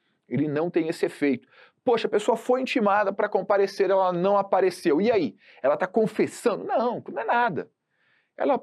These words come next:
inclusive, pode ingressar no processo a qualquer momento e será assegurada a ampla defesa. Então, cuidado, que isso que foi narrado aqui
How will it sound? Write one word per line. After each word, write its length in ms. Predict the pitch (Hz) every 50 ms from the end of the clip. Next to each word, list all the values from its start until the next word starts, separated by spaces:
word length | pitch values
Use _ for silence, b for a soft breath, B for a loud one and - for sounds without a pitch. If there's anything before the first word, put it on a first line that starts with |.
| - _ -
inclusive, 560 | 190 196 - 208 185 160 135 175 214 226 277
pode 440 | 277 - - 165 180 214 190 151 156
ingressar 460 | 160 156 143 135 131 - 156 143 147
no 80 | 143 135
processo 440 | - 123 120 - - 123 113 - 120
a 40 |
qualquer 320 | - 127 110 104 - 110 123
momento 380 | 165 202 190 151 151 170 -
e 20 | -
será 320 | - - 220 196 156 147
assegurada 720 | 185 - - - 175 170 190 143 127 127 131 123 131 135 b b b b b
a 100 | - 123
ampla 280 | 123 123 127 127 139 131
defesa. 400 | 143 170 - - 120 101 90 98
Então, 180 | 95 - 110 113
cuidado, 560 | - - 214 151 113 117 143 151 98 85 - _ _ _ _ _ _ _
que 100 | _ 104
isso 240 | 95 104 139 170 -
que 80 | - -
foi 140 | - 156 135
narrado 360 | 123 107 110 110 104 87 80
aqui 360 | - - - 135 127 -